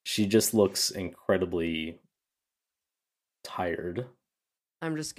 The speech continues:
Speaker 2: I'm gonna, I'm gonna look at Avalon, and I'm looking at, and I'm looking at Dahlia,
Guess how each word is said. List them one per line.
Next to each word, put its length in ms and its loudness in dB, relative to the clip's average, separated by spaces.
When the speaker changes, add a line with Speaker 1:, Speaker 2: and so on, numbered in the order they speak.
Speaker 2:
I'm 140 0
gonna, 380 2
I'm 120 -4
gonna 160 2
look 200 0
at 80 4
Avalon, 760 0
and 100 2
I'm 220 4
looking 300 2
at, 320 0
and 140 0
I'm 140 2
looking 280 0
at 140 0
Dahlia, 680 0